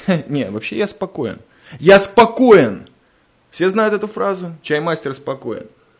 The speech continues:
Итак, дальше. <laughs> Короче, девушка заворачивает, и у меня остаётся двадцать минут до вылета рейса.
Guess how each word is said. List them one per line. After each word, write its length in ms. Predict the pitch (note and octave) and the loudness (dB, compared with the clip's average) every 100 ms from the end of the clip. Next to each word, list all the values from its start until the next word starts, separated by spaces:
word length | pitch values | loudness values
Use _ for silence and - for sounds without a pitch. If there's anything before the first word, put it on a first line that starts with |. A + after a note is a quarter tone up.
| _ _ | _ _
Итак, 300 | C#3 B2+ G3+ | -10 -4 -2
дальше. 380 | F#3+ F3+ - G#2+ - | 0 0 -2 -10 -12
<laughs> 120 | - | -6
Короче, 280 | F#3 F#3 C3+ | -4 -4 -6
девушка 420 | C3+ D#3 D3 B2+ | -6 -6 -6 -6
заворачивает, 560 | A#2+ C3 D3 D#3 B2+ A#2 - | -2 0 0 -2 -8 -12 -8
и 100 | A#2+ | -6
у 40 | |
меня 240 | B2 C#3 | -4 -4
остаётся 720 | D3 B2 - A2+ G#2+ F#2+ - | -6 -10 -10 -10 -8 -10 -12
двадцать 560 | G#2 G#2+ C3 C#3 B2+ - | -14 -4 -2 -2 -6 -10
минут 300 | G#2+ A2+ B2+ | -8 -6 -6
до 100 | A2 | -8
вылета 380 | G2 G#2+ G#2 C3 | -8 -12 -10 -8
рейса. 420 | G#3 D3 - - | -4 -4 -6 -16